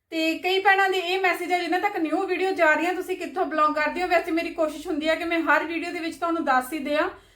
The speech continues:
ਕਈ ਵਾਰੀ ਆਪਾਂ ਦੱਸਣਾ ਭੁੱਲ ਵੀ ਜਾਂਦੇ ਆ। ਸੋ ਮੇਰਾ ਜਿਹੜੇ ਹੈਗਾ ਵਾ ਪਿੰਡ ਆ ਜੀ, ਇਹ ਭੈਣੀ ਰੋੜਾ ਲੁਧਿਆਣਾ ਡਿਸਟ੍ਰਿਕਟ ਦੇ ਵਿੱਚ ਆ ਜਾਂਦਾ, ਪੱਖੋਵਾਲ ਦੇ ਨਾਲ ਆ ਇਹ, ਇੱਕ ਕਿਲੋਮੀਟਰ ਦੀ ਦੂਰੀ ਤੇ ਭੈਣੀ ਰੋੜਾ ਪਿੰਡ ਆ।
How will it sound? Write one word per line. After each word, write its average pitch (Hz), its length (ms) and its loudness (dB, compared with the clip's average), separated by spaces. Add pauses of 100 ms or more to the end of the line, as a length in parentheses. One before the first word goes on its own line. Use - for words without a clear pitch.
(180)
ਕਈ 330 120 0
ਵਾਰੀ 381 240 4
ਆਪਾਂ 359 220 2
ਦੱਸਣਾ 330 380 -2
ਭੁੱਲ 339 280 0
ਵੀ 302 120 -4
ਜਾਂਦੇ 311 380 2
ਆ। 381 100 0 (400)
ਸੋ 349 140 4
ਮੇਰਾ 359 500 4
ਜਿਹੜੇ 349 320 0
ਹੈਗਾ 339 320 2
ਵਾ 381 140 4
ਪਿੰਡ 330 300 0
ਆ 330 100 8
ਜੀ, 339 140 0
ਇਹ 370 220 0
ਭੈਣੀ 359 360 2
ਰੋੜਾ 302 240 4
ਲੁਧਿਆਣਾ 339 380 0
ਡਿਸਟ੍ਰਿਕਟ 294 360 -4
ਦੇ 359 120 -2
ਵਿੱਚ 349 220 -4
ਆ 294 160 4
ਜਾਂਦਾ, 277 260 2
ਪੱਖੋਵਾਲ 320 520 2
ਦੇ 320 100 0
ਨਾਲ 269 340 4
ਆ 269 100 4
ਇਹ, 311 220 0
ਇੱਕ 311 100 -6
ਕਿਲੋਮੀਟਰ 285 500 0
ਦੀ 285 120 -2
ਦੂਰੀ 254 240 -6
ਤੇ 330 160 0
ਭੈਣੀ 320 380 0
ਰੋੜਾ 269 220 2
ਪਿੰਡ 254 300 -2
ਆ। 339 160 2